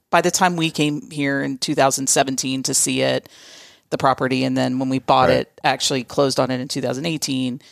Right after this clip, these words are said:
Speaker 1: the vineyard was completely dead.
Speaker 2: I also think there are convenient excuses that are being told, right? It's easy to blame this on disease or something else. It, my understanding of it is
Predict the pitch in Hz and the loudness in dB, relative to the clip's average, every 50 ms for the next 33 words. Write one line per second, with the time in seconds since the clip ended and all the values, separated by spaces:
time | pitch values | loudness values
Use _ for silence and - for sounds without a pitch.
0 | _ - - 143 139 123 131 135 127 120 123 - - - - - - - - - | _ 0 4 4 4 6 4 2 0 0 -4 -6 -6 -6 -6 -4 -4 -4 -4 -6
1 | - - - - - - - - - - 170 143 135 127 123 113 - 110 95 - | -8 -8 -8 -8 -8 -6 -4 -4 0 4 6 6 8 6 6 4 4 2 0 2
2 | - 90 85 78 - 92 87 85 82 80 80 78 - - - 82 78 82 82 78 | 2 0 0 0 2 2 2 4 4 4 2 2 2 -2 -6 -4 -2 -2 -2 -2
3 | 78 76 76 - 76 80 - - - 85 78 - - 71 69 67 - - - _ | -2 -6 -8 -8 -8 -6 -6 -4 -2 -2 -2 -2 -4 -6 -6 -6 -8 -8 -8 _
4 | _ _ _ _ _ _ _ _ _ _ _ _ _ - 101 95 82 80 73 82 | _ _ _ _ _ _ _ _ _ _ _ _ _ 0 2 2 2 4 2 2
5 | 80 78 73 - - 78 67 67 - 76 78 78 - 101 90 85 92 82 80 78 | 0 -2 -2 0 0 0 0 0 -2 -2 0 0 0 2 2 2 2 0 2 2
6 | 85 80 80 80 80 76 - 85 78 76 76 73 80 78 76 76 76 71 71 78 | 2 0 0 0 -2 -2 0 0 0 -2 -2 0 0 0 0 0 -2 -2 -2 -2
7 | 71 - - 82 76 - 78 73 69 67 65 67 - - 101 98 92 - _ _ | 0 0 0 0 -2 -4 -6 -6 -6 -6 -6 -6 -6 -2 -2 -2 -4 -4 _ _
8 | _ _ _ _ _ _ _ - 120 127 135 135 135 123 110 101 - - - 107 | _ _ _ _ _ _ _ -2 2 2 4 4 4 4 4 4 2 4 4 4
9 | 104 98 90 85 80 76 71 73 71 - - 71 76 85 - - - 87 85 82 | 4 4 4 2 0 -2 -2 -4 -6 -6 -6 -4 -6 -6 -6 -4 -2 0 0 2
10 | 82 80 76 - - | 0 0 0 0 -2